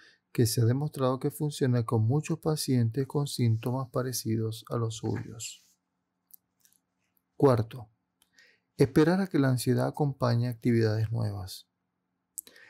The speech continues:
La primera vez que comience con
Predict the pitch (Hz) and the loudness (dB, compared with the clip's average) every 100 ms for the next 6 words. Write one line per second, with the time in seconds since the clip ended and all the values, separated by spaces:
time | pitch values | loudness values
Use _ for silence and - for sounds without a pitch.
0 | - _ - 127 127 143 190 214 190 180 | -20 _ 0 2 4 4 4 2 2 0
1 | 165 135 131 127 117 120 135 131 120 110 | 0 0 0 0 0 0 -2 -2 0 2
2 | 110 110 | 0 -2